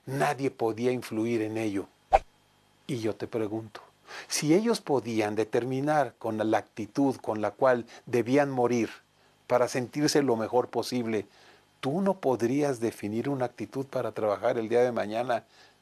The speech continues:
o para aprender, o para ser una buena persona, o una mejor persona? Es muy interesante, Viktor Frankl. Vamos a aunar un elemento más, que es la comprensión.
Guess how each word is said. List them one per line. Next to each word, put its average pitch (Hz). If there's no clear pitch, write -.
o 123
para 107
aprender, 98
o 107
para 95
ser 110
una 107
buena 104
persona, 110
o 107
una 107
mejor 107
persona? 117
Es -
muy 180
interesante, 117
Viktor 101
Frankl. 92
Vamos 226
a 175
aunar 127
un 127
elemento 107
más, 117
que 117
es 131
la 123
comprensión. 101